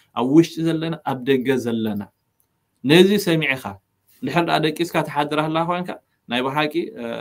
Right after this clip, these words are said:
ሃገር እንዳጠፍአት፣ እ፣ ደቂስካ ምሕዳር ማለት እዩ። ካብዚ ንላዕሊ ዝመፅእ ነገር የለን። እዚ ኣነ በዚ እየ ዝሪኦ።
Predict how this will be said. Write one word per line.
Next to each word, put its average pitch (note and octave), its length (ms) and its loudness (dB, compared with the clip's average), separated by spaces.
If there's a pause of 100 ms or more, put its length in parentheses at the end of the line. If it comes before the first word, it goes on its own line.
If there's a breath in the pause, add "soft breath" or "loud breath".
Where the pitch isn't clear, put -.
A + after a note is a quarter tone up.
(360)
ሃገር C#3+ 360 4
እንዳጠፍአት፣ C3 640 -2
እ፣ A#2 120 -12 (280)
ደቂስካ C3 440 -6
ምሕዳር A2+ 340 -8
ማለት G2 260 -14
እዩ። - 80 -20 (360)
ካብዚ A#2+ 180 0
ንላዕሊ B2+ 340 -2
ዝመፅእ A#2+ 380 -4
ነገር B2+ 220 -2
የለን። D3+ 240 -2 (380 soft breath)
እዚ C#3 160 2
ኣነ D#3+ 240 4
በዚ C#3+ 280 2
እየ D3 120 2 (120)
ዝሪኦ። C#3 280 -2